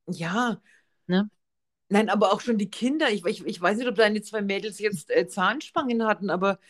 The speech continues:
Speaker 2: Ja.
Speaker 1: also die, also, äh, ja, äh, du, es, es hat ja eigentlich gar keiner mal, also sagen wir mal so in den letzten zwanzig, dreißig Jahren, hat, es, es hat ja gar keiner mehr schiefe Zähne.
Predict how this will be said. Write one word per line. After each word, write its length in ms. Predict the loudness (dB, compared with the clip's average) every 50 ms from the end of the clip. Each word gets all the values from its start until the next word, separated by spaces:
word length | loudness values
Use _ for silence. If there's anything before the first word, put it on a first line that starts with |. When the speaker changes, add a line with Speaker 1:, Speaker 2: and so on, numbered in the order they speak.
| -20 -20 -6 _ 4
Speaker 2:
Ja. 80 | 4
Speaker 1:
also 120 | 4 4 0
die, 560 | -2 0 0 2 2 2 0 0 -2 -2 0
also, 400 | 2 2 4 4 2 2 2 2
äh, 200 | 2 2 0 -2 0
ja, 420 | 0 0 0 2 2 2 0 0 _ _ -20 _ _ 2
äh, 140 | 2 2
du, 160 | 2 2 -2 -2
es, 200 | -2 -2 0 0
es 180 | 0 0 0
hat 160 | 0 0 2
ja 160 | 6 6 8 8
eigentlich 320 | 6 6 4 0 -6 -4
gar 220 | -2 0 0 0
keiner 380 | 0 -2 -4 -4 -2 -2 -2 -2
mal, 180 | -2 -2 -2 -4
also 340 | -4 -4 -4 -4 -6 -8 -12
sagen 200 | -8 -6 -6 -4
wir 100 | -2 -2
mal 240 | 0 0 0 0 -2
so 380 | -4 -4 -2 -2 -2 -2 -4 _ -20 -20 _ _
in 100 | -8 -6
den 120 | -4 -2
letzten 380 | 0 0 -2 -2 -4 -6 -6 -6
zwanzig, 460 | -4 -2 0 2 2 2 0 -2 -4
dreißig 460 | -2 2 4 4 4 4 2 -2 -2
Jahren, 200 | 0 2 2 4
hat, 140 | 2 2 0
es, 140 | -2 -4 -4
es 200 | -4 -4 -2 -2
hat 120 | 0 0
ja 60 | 0 0
gar 120 | -2 -2
keiner 240 | 0 2 2 4 4
mehr 160 | 4 2 0
schiefe 400 | 0 -2 -6 -6 -6 -6 -6 -10
Zähne. 400 | -8 -4 0 0 2 2 0